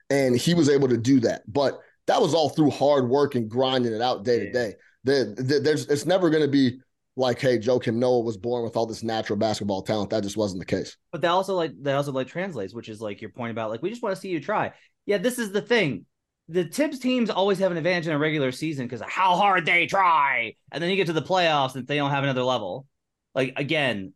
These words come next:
Speaker 2: this is why they shouldn't be here. The Cavs should have matched that, that, uh, should have matched that aggressiveness. That's what's frustrating for me, is, like, the Knicks, like, of course the Knicks are getting beat now. They're facing a team that also t-, gives a le-, requisite level of effort.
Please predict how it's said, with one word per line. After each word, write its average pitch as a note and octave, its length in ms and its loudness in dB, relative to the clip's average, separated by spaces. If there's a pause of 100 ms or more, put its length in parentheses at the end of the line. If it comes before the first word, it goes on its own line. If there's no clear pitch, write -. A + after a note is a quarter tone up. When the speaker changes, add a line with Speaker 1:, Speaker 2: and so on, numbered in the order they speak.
(120)
Speaker 2:
this D3 300 -4
is D3 100 -4
why C#3+ 140 0
they C3+ 100 2
shouldn't B2 320 -4
be A#2+ 160 -4
here. D#2 300 -10
The B2 80 -10
Cavs C#3+ 280 -4
should C#3+ 120 -6
have B2+ 80 -2
matched A#2+ 200 -4
that, A2 280 -6
that, G#2+ 260 -6
uh, A2 60 -12 (420)
should F3 280 0
have D3 100 0
matched C3+ 300 -2
that A#2+ 120 -4
aggressiveness. G#2+ 640 -8 (140)
That's B2 400 -6
what's A2+ 140 -16
frustrating F#2 500 -12
for - 100 -14
me, - 260 -20 (320)
is, C#3+ 160 -2
like, B2 360 -2 (280)
the C3 220 -2
Knicks, G3+ 320 -2 (180)
like, - 220 -6 (300)
of D4 160 0
course A4 260 2
the F4+ 100 2
Knicks C4+ 220 0
are A#3 60 2
getting F#3+ 280 0
beat E3 220 -2
now. B2+ 240 0
They're F#3 120 -2
facing D4+ 340 -2
a D4+ 60 -2
team D4 220 2
that C#4 140 4
also F3 360 2
t-, A3 120 -10
gives B3+ 220 0
a D4+ 60 4
le-, D4 240 4
requisite C#4+ 380 -2
level E4 300 2
of F4+ 80 2
effort. C#4+ 480 0